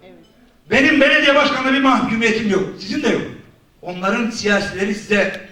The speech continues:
mahkumiyeti var. İyi hizmet ederse destekleyin. Partili partisiz. Ama yanlış iş yapıyorsa da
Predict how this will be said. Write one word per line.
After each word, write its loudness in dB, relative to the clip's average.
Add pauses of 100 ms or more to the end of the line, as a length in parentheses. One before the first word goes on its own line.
mahkumiyeti -6
var. -16 (480)
İyi 2
hizmet 2
ederse 0
destekleyin. 0 (520)
Partili 4
partisiz. 0 (640)
Ama 2 (240)
yanlış 2
iş 2
yapıyorsa 4
da 2